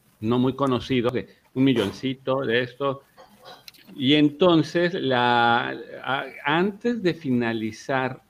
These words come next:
la temporada veinte veintiuno, eh, el equipo empezó a meter al, a su escuadra de entrenamiento a muchos, a muchos receptores de otras escuadras de entrenamiento, eh,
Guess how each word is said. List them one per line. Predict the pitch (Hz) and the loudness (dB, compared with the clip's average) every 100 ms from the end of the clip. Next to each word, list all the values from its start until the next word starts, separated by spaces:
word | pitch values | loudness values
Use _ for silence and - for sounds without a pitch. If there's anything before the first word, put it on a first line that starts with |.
| - | -10
la | 120 113 107 101 101 101 101 - | -4 -2 -2 -2 -4 -4 -6 -6
temporada | 104 - 117 127 139 | -8 -4 -2 0 0
veinte | 127 123 147 | -2 -2 -2
veintiuno, | 123 101 117 110 113 170 - _ _ _ _ _ _ _ _ | -4 -4 -4 -2 -2 -6 -12 _ _ _ _ _ _ _ _
eh, | - 113 110 110 107 - _ _ _ - _ _ | -2 0 2 2 0 -4 _ _ _ -20 _ _
el | 117 123 | -2 0
equipo | 127 - - | 0 -4 -2
empezó | 180 175 117 - 139 135 | 0 0 -2 -2 0 0
a | 139 123 117 107 107 | 0 -2 0 -2 -2
meter | 107 104 - 120 120 120 | -2 -4 -4 -2 -2 0
al, | 117 107 101 101 98 98 101 | -2 0 0 -2 -2 -4 -6
a | 101 | -10
su | - | -12
escuadra | 90 - 123 120 131 | -14 -2 0 2 0
de | |
entrenamiento | 120 107 98 101 104 107 110 131 - | 0 -2 -4 -2 -2 -2 -2 -4 -2
a | 110 | 0
muchos, | 117 123 143 135 - 147 143 - - | 2 2 0 -2 -4 -4 -4 -8 -10
a | 113 | -6
muchos | 110 113 120 131 | -4 -4 -6 -8
receptores | 135 - 101 - - 110 107 117 117 _ _ _ _ _ | -8 -8 -10 -12 -4 -2 0 -2 -4 _ _ _ _ _
de | 104 104 | -8 -4
otras | 104 120 - | -4 -6 -8
escuadras | - 113 107 98 | -4 -2 -2 -2
de | 98 | -4
entrenamiento, | 90 95 95 95 101 101 110 107 104 | -4 -4 -2 0 -2 -2 -2 -2 -6
eh, | 85 82 82 85 90 | -8 -8 -8 -10 -14